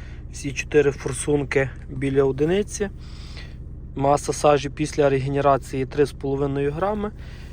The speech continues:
І пробіг сто п'ятдесят одна тисяча дев'ятсот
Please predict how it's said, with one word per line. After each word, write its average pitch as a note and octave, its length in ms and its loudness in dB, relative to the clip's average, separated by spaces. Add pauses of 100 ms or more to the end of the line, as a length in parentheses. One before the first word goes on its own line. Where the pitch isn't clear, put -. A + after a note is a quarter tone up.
(180)
І C3 80 -8
пробіг D#3 520 2 (120)
сто - 260 2
п'ятдесят C#3 440 0
одна C#3 200 0
тисяча F#3 360 -4
дев'ятсот C3+ 520 2